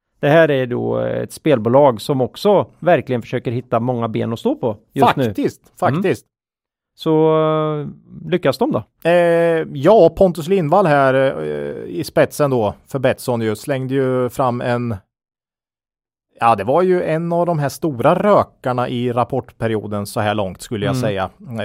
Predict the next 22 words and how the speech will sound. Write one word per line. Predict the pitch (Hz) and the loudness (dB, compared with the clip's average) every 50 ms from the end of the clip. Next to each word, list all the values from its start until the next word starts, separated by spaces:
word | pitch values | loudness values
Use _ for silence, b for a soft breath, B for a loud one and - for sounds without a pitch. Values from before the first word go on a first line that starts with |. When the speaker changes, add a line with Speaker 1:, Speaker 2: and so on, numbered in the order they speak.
| 110 107 110 120 | -6 -6 -6 -4
Speaker 2:
Eh, | 131 | 0
omsättningen | 160 170 147 117 - - 131 117 - 151 139 139 143 | 0 0 0 0 -2 -2 -2 -2 -2 -6 -6 -2 0
ökade | 143 120 - - 120 117 | 0 0 -2 -4 -4 -4
med | 120 117 | -4 -6
trettioen | - - 180 165 - - 131 139 143 | -6 -6 -6 -4 0 0 0 0 -2
procent | - 139 - 127 135 175 190 190 - - - _ | -4 -2 0 0 0 0 -2 -8 -14 -20 -20 _
i | - 135 | -14 -10
Speaker 1:
Mm. | - | -4
Speaker 2:
Q | 135 156 139 | -4 -4 -4
tre. | - 123 120 131 170 175 - _ _ _ _ _ _ _ _ _ _ _ _ | -2 -2 -2 -2 -2 -4 -6 _ _ _ _ _ _ _ _ _ _ _ _
Ebit | 175 160 135 127 143 - | -2 -2 0 0 0 0
ökade | - 135 - 127 113 | 0 0 0 0 -2
med | 113 107 | -4 -6
femtiofem | - - - 190 196 160 151 - 165 - 156 151 143 139 | -6 -2 -2 -2 -2 -2 -4 -6 -4 -2 -2 -2 -2 -4
procent, | - 131 - 135 147 170 180 - | -6 -4 -2 -2 -2 -2 -4 -6
operativa | - 139 - - 135 117 - 127 117 117 | -6 -6 -6 -6 -8 -6 -4 -4 -6 -2
kassaflödet | - 147 143 - 151 139 - 151 139 143 - | 0 -2 -2 -2 -4 -6 -4 -4 -4 -4 -4
ökade | 127 113 - - 98 92 | -4 -6 -4 -6 -8 -8
med | 92 170 - | -8 -10 -12
sextioen | - - - - 180 - - - - 180 170 160 156 135 | -12 -8 -8 -8 -8 -8 -12 -6 -2 0 0 0 0 -2
procent, | - 147 120 143 139 131 113 - - - - _ | -4 -2 0 0 0 0 -2 -4 -10 -18 -20 _
antalet | - 147 139 123 113 107 - - 127 127 127 127 131 131 | 0 0 0 0 -2 -6 -6 -4 -2 -2 0 -2 -4 -4